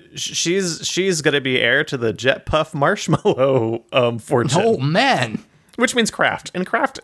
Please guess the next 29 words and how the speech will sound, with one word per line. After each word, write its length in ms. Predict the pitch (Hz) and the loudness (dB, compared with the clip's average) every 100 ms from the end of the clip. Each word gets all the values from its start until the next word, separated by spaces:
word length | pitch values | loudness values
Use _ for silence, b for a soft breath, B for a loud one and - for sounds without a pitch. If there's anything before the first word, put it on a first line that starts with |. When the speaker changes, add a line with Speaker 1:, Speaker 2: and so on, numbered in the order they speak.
| - | -2
Speaker 1:
is, 300 | 143 127 113 | 0 0 -6
that's 240 | - - | -8 -4
a 40 | 110 | -2
lot 200 | 113 - | -2 -2
of 60 | |
money. 120 | 175 196 | 0 0
Speaker 2:
And 240 | 185 196 | 2 2
if 400 | 202 214 214 214 | 2 2 0 0
it's 160 | 233 - | -2 -2
Kraft, 340 | 226 175 - | 0 0 0
really, 240 | 175 160 147 | 0 2 0
it's 120 | 143 | 2
Yum 280 | 147 139 127 | 2 4 4
Brands. 420 | 127 120 107 110 | 2 2 0 -2
So, 440 | - 131 - 127 | -2 -2 0 2
like, 260 | 120 117 120 | 2 2 0
Speaker 1:
<laughs> 180 | 139 151 | -2 -2
Speaker 2:
it 280 | 165 165 - | 0 0 2
goes 240 | 180 156 | 2 4
all 160 | 170 165 | 4 4
the 60 | |
Speaker 1:
They 100 | 139 | 4
Speaker 2:
way 60 | 139 | 2
Speaker 1:
own 60 | 127 | 2
Speaker 2:
up 120 | - | 0
the, 240 | 127 135 - | 0 -2 -2
the 140 | 139 | -2
corporate 420 | 135 131 123 107 | 2 0 0 -2
ladder. 320 | 101 98 104 | -2 -6 -6